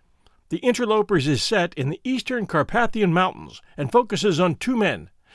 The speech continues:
George Zanem and Ulrich von Gradwitz. The story tracking a territorial conflict between their families that has grown out of control. Think of them as the Hatfields and the McCoys of Euro-Russian descent.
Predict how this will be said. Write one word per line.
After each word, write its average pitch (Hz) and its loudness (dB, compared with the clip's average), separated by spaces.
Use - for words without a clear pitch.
George 175 0
Zanem 165 0
and 147 0
Ulrich 240 -4
von 160 0
Gradwitz. 147 0
The 139 -2
story 208 4
tracking 196 0
a 147 0
territorial 226 0
conflict 156 -2
between 214 -2
their 202 0
families 180 0
that 147 0
has 127 2
grown 170 0
out 208 0
of - -4
control. 165 -2
Think 226 -4
of 196 2
them 214 2
as 170 2
the 143 -2
Hatfields 214 0
and 175 2
the 165 0
McCoys 165 0
of 139 2
Euro-Russian 190 0
descent. 143 0